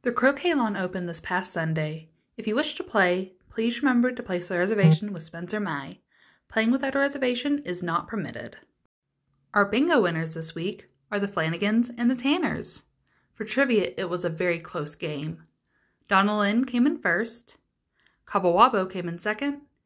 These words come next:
and C J K came in third. Congratulations to all of the winners. There are no club announcements this week, but keep an eye out on your emails for any upcoming news. There are also no member announcements this week.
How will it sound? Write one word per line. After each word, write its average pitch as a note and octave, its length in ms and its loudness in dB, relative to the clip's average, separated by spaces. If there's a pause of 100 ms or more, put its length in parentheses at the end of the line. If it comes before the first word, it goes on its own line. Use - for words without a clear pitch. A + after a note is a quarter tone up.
(260)
and F3+ 160 -6
C G#3 240 0
J G3 200 2
K G#3 260 0
came F3+ 320 -4
in A3 140 -2
third. D#3 380 -4 (340)
Congratulations A3 840 0 (220)
to - 100 -12
all D#3+ 200 0
of G3 100 -8
the G#3+ 80 2
winners. D#3+ 640 -4 (1000)
There A#3+ 120 0
are B3 60 4
no E4 160 2
club A#3 260 -4
announcements E3+ 500 -6
this D#3+ 220 -8
week, D#3+ 320 -10 (300)
but G3 120 -8
keep C4 220 -4
an C#4 60 -4
eye A#3+ 120 2
out B3 180 0
on C4 120 0
your C#4+ 120 2
emails F3+ 480 -4
for - 220 -8
any E3+ 220 -4
upcoming F#3 540 -4
news. D3 500 -8 (840)
There G3+ 120 2
are - 80 2
also C4+ 320 0
no G3 160 0
member B3+ 300 0
announcements D#3 520 -4
this - 220 -8
week. - 400 -20